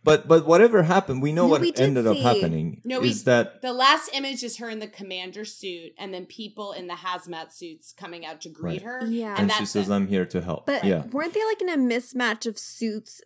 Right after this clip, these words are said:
Speaker 2: unlike Cadigan's people? So it could be that she is making her rounds like Johnny Appleseed, and this is where, how she dies. But, like, she's already given Nightblood to other people because clearly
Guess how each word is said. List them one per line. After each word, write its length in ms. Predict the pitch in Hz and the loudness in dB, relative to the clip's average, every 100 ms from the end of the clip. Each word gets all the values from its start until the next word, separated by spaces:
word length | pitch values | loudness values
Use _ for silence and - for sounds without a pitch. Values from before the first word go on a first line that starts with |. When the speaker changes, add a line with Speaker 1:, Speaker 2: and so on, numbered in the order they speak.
| _ _ _ | _ _ _
Speaker 2:
unlike 720 | 220 233 233 214 208 202 - - _ _ _ _ | 2 2 2 2 2 0 -4 -20 _ _ _ _
Cadigan's 680 | - 226 226 226 240 269 262 | -10 0 2 2 -2 -4 -6
people? 260 | 294 269 294 | -8 -4 -4
So 160 | 285 254 | 0 -2
it 100 | 247 | -2
could 260 | 349 381 | -4 -4
be 180 | 311 285 | -4 -4
that 200 | 233 214 | -4 -6
she 680 | - - 277 277 277 269 - _ _ _ | -8 -6 -6 -6 -6 -8 -10 _ _ _
is 180 | 220 196 | -16 -6
making 360 | 208 220 240 254 | -2 -2 -2 -2
her 140 | 240 | 0
rounds 400 | 226 247 233 208 | 0 0 0 0
like 160 | 190 185 | -2 -4
Johnny 300 | 208 208 202 | -4 -2 -2
Appleseed, 640 | 220 240 240 - 202 208 - _ _ _ _ - | -4 -6 -8 -10 -10 -12 -18 _ _ _ _ -2
and 480 | 220 208 208 196 - _ _ _ _ _ _ _ _ _ _ _ _ _ _ _ _ | 2 2 0 -4 -10 _ _ _ _ _ _ _ _ _ _ _ _ _ _ _ _
this 220 | 226 220 | 0 0
is 160 | 233 214 | -2 -4
where, 160 | 208 202 | -2 -2
how 260 | - 185 | -2 -4
she 140 | 202 202 | -4 -6
dies. 460 | - - - - - 220 | -8 -14 -18 -20 -20 -2
But, 180 | 233 220 | 0 2
like, 160 | 226 | 2
she's 240 | - 254 240 | 0 -2 0
already 340 | 233 233 240 | 2 2 2
given 280 | 226 220 226 | 0 2 2
Nightblood 360 | 220 202 233 208 | 0 -2 -4 -4
to 80 | - | -4
other 260 | 240 392 | -2 -2
people 320 | 359 220 202 | -2 -4 -2
because 240 | 202 226 226 | 0 0 0
clearly 760 | - 330 381 359 240 208 233 | -4 -6 -4 -4 -2 -4 -6